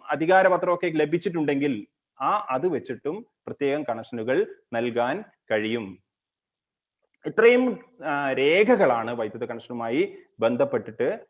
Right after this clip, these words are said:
നമുക്ക് വേണ്ടത്. ഇത്രയും പൊതു നിർദ്ദേശങ്ങളാണ് വൈദ്യുത കണക്ഷനുമായിട്ട് ബന്ധം. എന്താണ് ചെയ്യേണ്ടത്? വൈദ്യുത കണക്ഷന് അപേക്ഷ കൊടുക്കാൻ രണ്ട് മാർഗങ്ങളാണുള്ളത്.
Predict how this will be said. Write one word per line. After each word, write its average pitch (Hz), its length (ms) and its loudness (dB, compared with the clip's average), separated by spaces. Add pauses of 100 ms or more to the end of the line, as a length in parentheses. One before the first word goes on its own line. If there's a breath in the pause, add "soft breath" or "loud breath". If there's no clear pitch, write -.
(160)
നമുക്ക് 113 280 -6
വേണ്ടത്. 117 340 0
ഇത്രയും 165 420 0
പൊതു 185 340 2
നിർദ്ദേശങ്ങളാണ് 135 760 0
വൈദ്യുത 113 340 -6
കണക്ഷനുമായിട്ട് 110 840 -6 (200)
ബന്ധം. 120 220 0
എന്താണ് 151 380 0
ചെയ്യേണ്ടത്? 123 720 -6 (220 soft breath)
വൈദ്യുത 240 340 4
കണക്ഷന് 175 340 -2
അപേക്ഷ 185 460 -2
കൊടുക്കാൻ 143 420 -4
രണ്ട് 175 380 -2
മാർഗങ്ങളാണുള്ളത്. 113 1080 -4